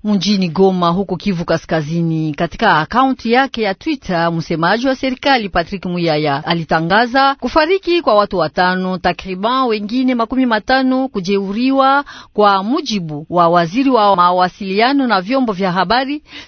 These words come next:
serikali imeagiza F R D C na polisi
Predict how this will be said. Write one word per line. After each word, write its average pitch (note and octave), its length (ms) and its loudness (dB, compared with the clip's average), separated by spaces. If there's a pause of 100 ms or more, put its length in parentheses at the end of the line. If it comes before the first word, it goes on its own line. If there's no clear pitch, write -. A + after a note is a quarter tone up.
serikali D#4+ 680 0 (220)
imeagiza A#3 880 2
F D#4 220 -4
R A#3+ 120 0
D G#3 160 -2
C G#3+ 180 -2
na E3+ 140 0
polisi C#4+ 460 0